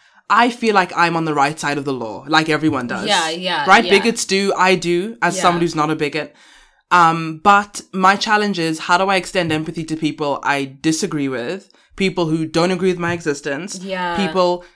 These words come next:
Speaker 1: because, like, I don't
Speaker 2: Or
Speaker 1: know, for
Speaker 2: even
Speaker 1: me
Speaker 2: do you have to?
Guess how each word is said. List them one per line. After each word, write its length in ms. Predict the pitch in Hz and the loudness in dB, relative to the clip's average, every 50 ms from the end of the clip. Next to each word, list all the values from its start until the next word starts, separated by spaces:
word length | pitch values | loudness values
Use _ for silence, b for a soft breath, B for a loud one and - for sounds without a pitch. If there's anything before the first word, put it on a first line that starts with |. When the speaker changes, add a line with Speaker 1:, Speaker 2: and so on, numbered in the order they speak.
| B _ - | B _ -4
Speaker 1:
because, 420 | 196 190 196 180 175 165 - - _ _ _ _ _ _ _ _ _ _ - | -2 0 0 0 -2 -2 -6 -12 _ _ _ _ _ _ _ _ _ _ 0
like, 380 | 175 185 175 170 - - - _ _ _ _ _ _ _ - | 2 4 4 2 0 -8 -18 _ _ _ _ _ _ _ 2
I 100 | 196 240 | 2 4
don't 80 | 277 262 | 4 4
Speaker 2:
Or 40 | 214 | 4
Speaker 1:
know, 60 | 285 | 2
for 80 | - - | 2 2
Speaker 2:
even 80 | 220 | 2
Speaker 1:
me 80 | 247 262 | 2 2
Speaker 2:
do 60 | 240 | 2
you 140 | 226 233 226 | 0 -4 -6
have 320 | 196 - 233 254 - - - - - | -6 -6 -6 -6 -6 -8 -12 -14 -14
to? 240 | 143 127 - - | -14 -16 -16 -18